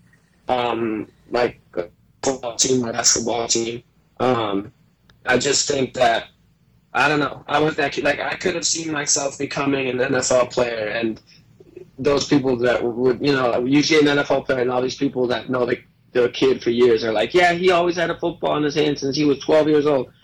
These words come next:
That's, like, how I was. Like, I was just really passionate about it. It could have been snowing outside,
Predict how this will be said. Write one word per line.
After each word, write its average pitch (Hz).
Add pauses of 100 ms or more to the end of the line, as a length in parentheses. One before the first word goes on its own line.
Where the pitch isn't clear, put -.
(260)
That's, 151
like, 151
how 135
I 131
was. 113 (320)
Like, - (340)
I 131
was 143
just 131
really 143
passionate 131
about 123
it. 123
It 135
could 156
have 143
been 143
snowing 147
outside, 147